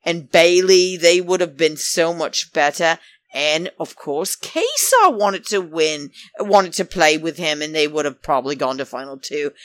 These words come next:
So, he had lots of options,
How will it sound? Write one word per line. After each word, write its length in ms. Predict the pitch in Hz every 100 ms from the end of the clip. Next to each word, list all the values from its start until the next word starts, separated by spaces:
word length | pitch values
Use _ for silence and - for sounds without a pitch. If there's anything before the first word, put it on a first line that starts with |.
| - -
So, 460 | - 302 294 294 - - - -
he 220 | 277 320
had 280 | 427 440 359
lots 300 | 403 508 -
of 720 | 508 - - _ _ _ -
options, 600 | 202 - - 156 151 156